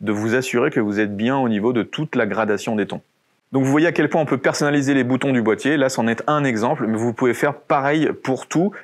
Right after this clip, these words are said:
et aussi bien aussi pour le grip, hein, ça marche de la même façon. Si vous avez paramétré la fonction un sur le boîtier, elle sera aussi accessible sur le bouton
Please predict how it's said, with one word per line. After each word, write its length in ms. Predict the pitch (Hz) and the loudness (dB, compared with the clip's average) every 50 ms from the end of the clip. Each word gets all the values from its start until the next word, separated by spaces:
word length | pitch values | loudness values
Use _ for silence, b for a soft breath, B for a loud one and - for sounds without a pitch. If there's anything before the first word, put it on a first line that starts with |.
| B | B
et 80 | - 143 | 0 2
aussi 300 | 156 170 160 165 - 160 | 4 4 2 0 -2 -2
bien 240 | 135 127 143 160 175 | 0 0 2 2 2
aussi 320 | 160 135 - - 165 165 | 0 0 -2 -2 -4 -4
pour 200 | 151 - 151 151 | -2 0 0 2
le 120 | 143 139 123 | 2 2 2
grip, 260 | 117 147 175 - - | 2 0 0 0 0
hein, 160 | 117 143 151 | -2 -2 -2
ça 140 | - - 117 | -2 0 0
marche 240 | 117 117 - - 113 | 0 0 -2 -2 -2
de 80 | 110 | 0
la 80 | 113 113 | 0 0
même 100 | 110 110 | 0 0
façon. 300 | - 139 139 - 127 - B B B B B | -2 -2 -2 -2 -8 -8 B B B B B
Si 160 | - - 135 | -4 -2 0
vous 100 | 127 127 | 2 2
avez 80 | 131 | 0
paramétré 400 | 127 139 123 123 123 123 127 123 | 2 2 2 2 2 2 2 2
la 100 | 107 113 | 2 0
fonction 400 | 110 - 131 120 - - 160 - - - | 0 -2 -4 -4 -2 -2 -4 -4 -2 -2
un 180 | 143 143 139 b b b b | -2 -2 -4 b b b b
sur 200 | - - - 143 | -10 -4 0 2
le 120 | 139 135 123 | 2 2 2
boîtier, 480 | 117 113 104 - - 135 160 170 B B B B B B B | 2 0 0 0 0 0 0 -2 B B B B B B B
elle 120 | 123 117 110 | -2 -2 -2
sera 220 | - - 120 117 | 0 0 0 0
aussi 200 | 120 117 - - | 0 0 -2 -2
accessible 440 | 110 104 - 110 - - 147 147 143 | -2 -2 -2 -4 -2 -2 -2 -2 -2
sur 120 | - 127 | 0 0
le 60 | 113 | 0
bouton 340 | 107 110 107 - 110 107 - | 0 0 -2 -2 -2 -4 -4